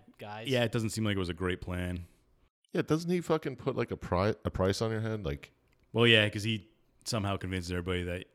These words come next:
Speaker 3: that you're the Bl-, Grey Wardens are the bad guys.
Speaker 2: Yeah.
Speaker 3: Even though they've saved this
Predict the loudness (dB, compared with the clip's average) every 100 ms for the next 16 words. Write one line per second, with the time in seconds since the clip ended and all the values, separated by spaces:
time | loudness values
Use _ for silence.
0 | _ _ -8 -8 -2 0 0 _ -6 -6
1 | -8 -4 2 4 4 2 0 -2 0 -2
2 | -4 -6 -4 -2 -2 -2 0 2 0 -2
3 | -2 -2 -4 -10 _ _ _ _ _ _
4 | _ -10 -8 -8